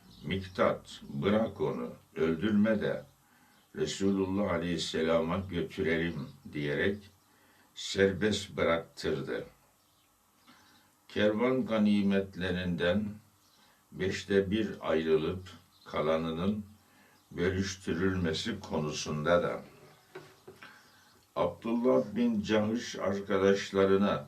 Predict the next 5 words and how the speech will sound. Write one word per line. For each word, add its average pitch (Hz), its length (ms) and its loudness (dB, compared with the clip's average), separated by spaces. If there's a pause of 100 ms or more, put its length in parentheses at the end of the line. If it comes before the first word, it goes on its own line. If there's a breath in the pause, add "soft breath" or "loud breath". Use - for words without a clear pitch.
"Ganimetlerinizin 92 1400 0
beşte 92 500 0
biri 80 320 0 (720 soft breath)
Resulullah'ındır." 90 1600 0
dedi. 85 420 0